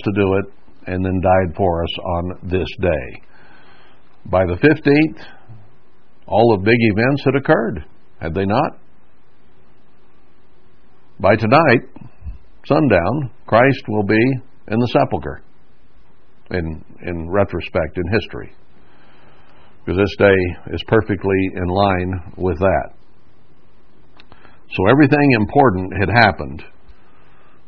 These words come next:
And when we go back to memorialize, what do we memorialize? Something important that happened that day. Uh,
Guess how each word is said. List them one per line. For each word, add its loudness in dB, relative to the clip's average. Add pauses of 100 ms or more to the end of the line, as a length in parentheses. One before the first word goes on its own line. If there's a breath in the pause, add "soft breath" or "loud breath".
(120)
And -4
when 4
we 4
go 6
back 4
to 0
memorialize, 4
what 2
do 0
we 4
memorialize? 4 (960)
Something 4
important 4
that 0
happened 2
that 8
day. 4 (1160 soft breath)
Uh, -8